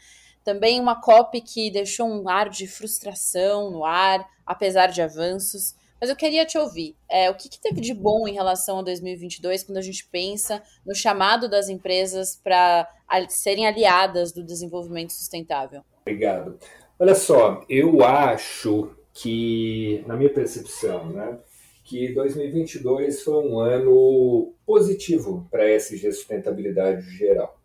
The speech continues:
Speaker 2: né? Em que sentido, né? Sempre sou otimista, né? Mas, eh, eu diria que foi um ano bastante complicado,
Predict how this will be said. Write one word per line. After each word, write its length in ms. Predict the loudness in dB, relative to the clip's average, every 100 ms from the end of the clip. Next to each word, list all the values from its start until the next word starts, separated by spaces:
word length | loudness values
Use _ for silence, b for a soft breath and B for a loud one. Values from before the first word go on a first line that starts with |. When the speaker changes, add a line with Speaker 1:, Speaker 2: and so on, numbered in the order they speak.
| _
Speaker 2:
né? 240 | -10 -10 -10 _ _ _ _ _ _ _
Em 160 | -12
que 140 | -8 -8
sentido, 720 | -8 -8 -10 -12 -12 -10 -6
né? 120 | -6
Sempre 280 | -4 -6 -4
sou 100 | -4
otimista, 580 | -6 -8 -8 -8 -8 -8
né? 220 | -4 -4
Mas, 880 | -4 -6 -4 -2 0 -2 -4 -12 -10
eh, 440 | -2 0 2 2 0
eu 100 | -6
diria 460 | -6 -4 -2 -2
que 240 | -6 -8 -6
foi 160 | -4
um 160 | -4 -2
ano 180 | -4 -2
bastante 800 | -2 -4 -6 -2 -2 -2 -4 -10
complicado, 680 | -12 -10 -10 -6 -6 -6